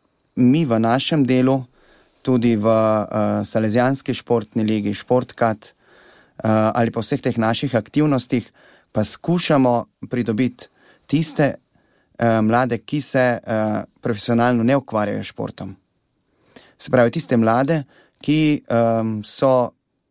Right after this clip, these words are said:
ali na ulici ali, eh, preprosto popoldne imajo preveč časa in tako naprej, ali pa morda tudi niso čisto najbolj talentirani za, za šport. In jih skušamo, eh, na nek način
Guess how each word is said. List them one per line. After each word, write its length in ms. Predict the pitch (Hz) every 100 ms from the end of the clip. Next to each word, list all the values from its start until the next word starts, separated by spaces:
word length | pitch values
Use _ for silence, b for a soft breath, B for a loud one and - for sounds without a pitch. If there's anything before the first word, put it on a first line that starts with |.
| _
ali 240 | - 113 110
na 160 | 107 -
ulici 720 | 156 147 131 - 135 131 127 -
ali, 560 | 110 107 107 107 104 b b b b b -
eh, 300 | 110 107 107 -
preprosto 880 | 117 104 127 127 - 127 117 113 -
popoldne 640 | 160 - 135 127 120 117 -
imajo 300 | 110 117 113
preveč 440 | 107 113 110 107 -
časa 560 | 131 131 - 127 117 b b b b -
in 120 | 123
tako 220 | 110 117
naprej, 300 | 107 107 113 -
ali 200 | 170 185
pa 120 | 143
morda 240 | 131 135
tudi 300 | 131 135 -
niso 240 | 127 123 107 -
čisto 400 | - 156 139 -
najbolj 280 | 123 117 110
talentirani 800 | 107 110 107 101 135 113 98 95
za, 220 | 101 98
za 200 | 101 104
šport. 440 | - - 107 - - B B B B
In 280 | - 123 120
jih 220 | 147 -
skušamo, 640 | - - 123 - 123 117 -
eh, 380 | 110 107 104 104
na 200 | 71 110
nek 160 | 127 -
način 380 | 110 - 123